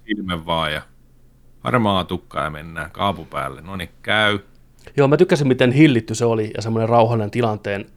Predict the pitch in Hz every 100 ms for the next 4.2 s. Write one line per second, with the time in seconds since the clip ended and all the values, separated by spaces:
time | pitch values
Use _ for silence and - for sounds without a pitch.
0 | - - - - - - - 113 117 110
1 | 110 107 101 107 107 107 101 104 110 135
2 | 123 117 113 101 - 104 110 107 - 104
3 | - 110 104 104 101 101 110 104 98 104
4 | 101 113